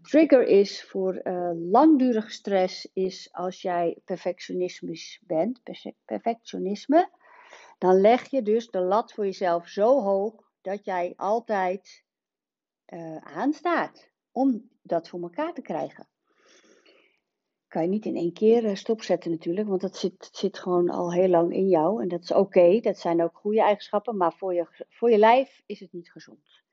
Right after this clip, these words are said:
Ehm, hoe kom je in dat parasympathische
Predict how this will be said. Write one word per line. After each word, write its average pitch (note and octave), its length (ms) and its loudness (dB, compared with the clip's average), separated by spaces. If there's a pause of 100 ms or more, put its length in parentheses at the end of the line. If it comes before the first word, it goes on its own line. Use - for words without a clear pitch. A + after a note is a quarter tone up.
(600)
Ehm, G3 640 -4 (340)
hoe A#3 160 -12
kom A3+ 180 -6
je G#3 60 -8
in G3 60 -8
dat F3+ 160 -8
parasympathische E3+ 1500 -8